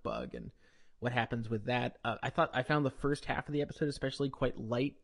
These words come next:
on laughs. And I think I, I'm having a general problem with the show as it is right now,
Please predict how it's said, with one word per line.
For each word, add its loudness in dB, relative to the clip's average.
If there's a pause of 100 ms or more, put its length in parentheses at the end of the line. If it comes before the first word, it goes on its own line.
(160)
on -2
laughs. 0 (680)
And 8
I 8
think 6
I, 8
I'm 2
having 2
a 2
general 2
problem 4
with -4
the -10
show 0 (300)
as 2
it -6 (240)
is 0
right 0
now, 0